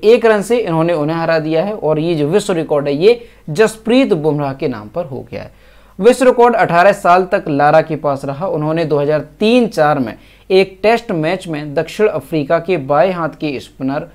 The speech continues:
रॉबिन पीटरसन के खिलाफ अट्ठाईस रन बनाए थे, जिसमें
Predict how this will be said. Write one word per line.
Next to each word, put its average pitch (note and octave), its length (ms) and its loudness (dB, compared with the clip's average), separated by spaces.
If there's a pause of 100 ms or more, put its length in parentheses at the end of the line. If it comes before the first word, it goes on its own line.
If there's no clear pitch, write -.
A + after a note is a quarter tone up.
(340)
रॉबिन F3+ 440 6
पीटरसन E3 540 -4
के E3+ 160 -4
खिलाफ C3+ 420 -4
अट्ठाईस G#3 500 2
रन D#3 240 -2
बनाए F#2+ 340 -6
थे, G#2 60 -10 (480)
जिसमें A3 540 -4